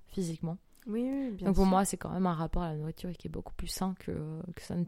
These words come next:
Speaker 1: n'a pu l'être par le passé. Et puis aussi parce que finalement, euh, c'est comme une voiture, hein. Euh, s'il y a pas de fuel dedans, il y a pas d'énergie pour avancer. Donc finalement, le fait de manger m'a permis de décupler mes, euh, capacités physiques. Donc finalement, au bout d'un moment, j'ai compris que, euh, ben, sans rien manger, ça va être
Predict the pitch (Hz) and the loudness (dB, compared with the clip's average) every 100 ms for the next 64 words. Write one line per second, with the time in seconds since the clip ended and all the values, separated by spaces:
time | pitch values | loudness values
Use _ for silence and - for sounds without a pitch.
0 | - 180 170 - 175 170 - 165 160 165 | -2 -2 -2 0 2 2 2 0 2 0
1 | 165 220 233 - - - - - 185 190 | 0 0 -2 -6 -20 -20 -12 2 6 8
2 | 175 - 220 190 165 - 180 175 185 185 | 6 2 4 2 2 -2 2 4 6 4
3 | 165 165 156 - - - 175 165 160 180 | 2 0 -4 -14 -16 -6 0 2 4 2
4 | 185 240 196 196 - - 180 170 180 170 | 2 2 2 0 -4 -6 -4 -2 -2 0
5 | 170 - 170 170 160 160 202 233 233 - | 0 0 -4 0 2 2 2 2 -2 -12
6 | _ - 165 - 175 170 175 165 208 202 | _ -8 0 2 2 0 0 -2 -2 -2
7 | 180 175 - 165 - - 185 185 180 - | -2 -4 -6 -8 -10 -4 2 2 2 -2
8 | - 175 196 233 233 - _ - 190 - | 2 4 6 6 4 -2 _ -2 0 4
9 | 214 170 170 175 190 196 214 233 175 - | 4 6 6 6 6 6 6 6 6 6
10 | 185 185 208 226 180 170 165 180 - - | 6 6 6 4 2 -2 0 0 0 -2
11 | 202 214 208 180 175 170 165 - 180 180 | 0 2 2 2 0 -2 -2 -2 0 -2
12 | - - 180 - 170 170 - - - 196 | -2 -4 -4 -4 -8 -10 -12 -8 -4 0
13 | 180 190 202 190 180 175 180 185 180 175 | 2 2 2 2 2 2 -2 -4 6 6
14 | - - 185 170 175 170 170 170 - 185 | 6 0 0 -2 -4 -4 -6 -6 -6 -4
15 | 185 180 165 226 226 185 - | -2 -2 -2 -2 -2 -4 -6